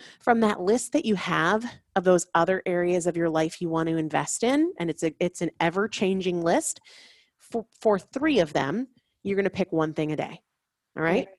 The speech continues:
Speaker 2: Mm-hmm.
Speaker 1: Does that
Speaker 2: Yeah.
Speaker 1: make sense?
Speaker 2: Absolutely.
Speaker 1: And I
Speaker 2: Yeah.
Speaker 1: want you to keep me updated. I wanna, I, I'd love to hear in three or four weeks what you feel like you've moved the needle on because of that. The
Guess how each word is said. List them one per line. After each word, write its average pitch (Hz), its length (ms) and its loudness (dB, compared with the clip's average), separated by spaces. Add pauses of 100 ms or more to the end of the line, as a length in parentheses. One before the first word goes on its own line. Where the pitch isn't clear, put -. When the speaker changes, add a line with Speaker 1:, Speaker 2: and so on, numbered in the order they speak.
(380)
Speaker 2:
Mm-hmm. 214 200 -2 (520)
Speaker 1:
Does 190 120 0
that 190 100 2
Speaker 2:
Yeah. 180 60 2
Speaker 1:
make 175 100 -2
sense? 202 500 -4 (180)
Speaker 2:
Absolutely. 202 680 0 (840)
Speaker 1:
And 233 80 8
I 233 80 10
Speaker 2:
Yeah. 240 80 8
Speaker 1:
want 294 140 6
you 349 80 4
to 359 80 6
keep 320 240 2
me 294 140 2
updated. 160 500 0
I 156 80 4
wanna, 220 340 4 (460)
I, 208 120 2 (100)
I'd 202 120 4
love 226 220 6
to 254 100 -2
hear 247 300 2
in 185 240 2 (320)
three 247 180 2
or 233 80 6
four 202 280 2
weeks 185 540 -2 (760)
what 190 400 0
you 202 320 -2
feel 185 560 0
like 160 320 2
you've 160 340 -4
moved 165 400 -4
the 156 80 -2
needle 156 380 -2
on 147 220 -2
because 151 440 -2
of 139 120 -6
that. - 240 0 (640)
The 185 180 2